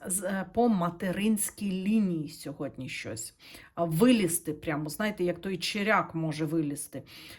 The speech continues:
Якісь старі спогади, які вам не дають покою, якісь старі сварки, е, щось таке, знаєте, щ-, неприємне можна, ось як я бачу, дуже неприємне,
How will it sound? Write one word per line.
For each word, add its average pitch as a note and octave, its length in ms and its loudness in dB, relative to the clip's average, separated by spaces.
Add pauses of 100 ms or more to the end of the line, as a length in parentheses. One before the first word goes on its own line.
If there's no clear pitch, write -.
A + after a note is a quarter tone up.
(140)
Якісь F#3+ 460 0
старі G#3+ 460 0
спогади, D3 840 -2
які D#3+ 320 -6
вам F#3 200 -2
не F#3+ 120 0
дають F3+ 400 -2
покою, D3+ 540 -2 (420)
якісь F3+ 400 -2
старі A3+ 600 2 (300)
сварки, E3+ 760 2 (440)
е, D#3+ 200 -4
щось C4+ 400 2
таке, C#4 640 2
знаєте, A3 500 0
щ-, - 280 -6
неприємне F#3 800 2
можна, D3+ 300 -6
ось F#3+ 300 0
як D#3 160 -4
я D3+ 60 -4
бачу, B2 320 2
дуже C4 400 6
неприємне, F3+ 800 0